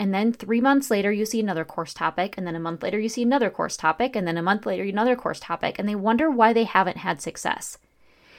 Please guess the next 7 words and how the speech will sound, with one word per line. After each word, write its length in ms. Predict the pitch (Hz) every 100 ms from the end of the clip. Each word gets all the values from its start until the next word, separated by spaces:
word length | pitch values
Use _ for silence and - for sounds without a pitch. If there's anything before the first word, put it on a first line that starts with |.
| - _
It's 180 | 247 247
because 440 | 262 - 262 247
they 120 | 262
are 160 | 277 254
jumping 480 | 196 208 226 262 240
all 240 | 196 208 -
over. 480 | 220 185 - -